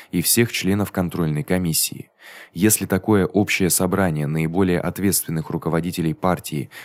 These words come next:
двумя третями голосов признает необходимым перевод члена Ц К в кандидаты или исключение из партии,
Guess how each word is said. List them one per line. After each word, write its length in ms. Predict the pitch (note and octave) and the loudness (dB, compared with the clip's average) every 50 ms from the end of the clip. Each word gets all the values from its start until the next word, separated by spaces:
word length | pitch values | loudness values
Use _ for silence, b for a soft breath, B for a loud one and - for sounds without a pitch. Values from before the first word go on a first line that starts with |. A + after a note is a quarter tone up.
| B - | B -10
двумя 340 | E2 E2+ F2+ F#2+ G#2 G#2 F2+ | -6 -4 -2 0 0 0 0
третями 480 | - - G2 F2+ - A2+ G#2+ G2 F#2 | 0 -2 -2 0 2 2 2 2 2
голосов 520 | E2 E2+ E2 E2+ F2 E2+ - - G#2 - - | 0 2 2 2 2 2 2 0 0 -2 -2
признает 500 | - - D2+ C#2+ D#2+ E2+ F2 F#2 F2 - | -4 -6 -4 -2 -2 -2 -2 -2 -2 -2
необходимым 680 | F2 E2+ E2+ - - F2+ F2+ F2 F2+ G2 F#2+ F2 D#2 | -2 -2 -2 -2 -2 -2 -2 0 -2 -2 -2 -2 -4
перевод 440 | C#2+ - D#2+ E2+ E2 F#2 F#2+ - - | -4 -2 -2 -2 0 0 -2 -2 -4
члена 380 | - - - F2+ F2+ E2+ D#2+ D2 | -6 -6 -4 -4 -2 -2 -2 -4
Ц 140 | - - D#2 | -4 -4 -4
К 180 | - F#2+ F2 | -2 -4 -4
в 80 | D#2+ - | -4 -4
кандидаты 680 | - D#2+ D#2+ D#2 E2 E2 F2 F#2 F2+ - - D#3 D3 B B B B B - | -6 -6 -4 -4 -2 0 0 0 0 0 -2 -6 -6 B B B B B -2
или 180 | - E3 E3+ | 0 2 2
исключение 640 | D#3+ - - - - - - F#2+ F2+ D#2+ D#2 D2+ - | 0 0 -2 -4 -4 -2 0 0 0 0 0 -2 -2
из 180 | - D#2+ - - | 0 0 0 0
партии, 520 | - A2 A2 A2 - - - - - | 2 0 0 0 -2 -4 -6 -6 -6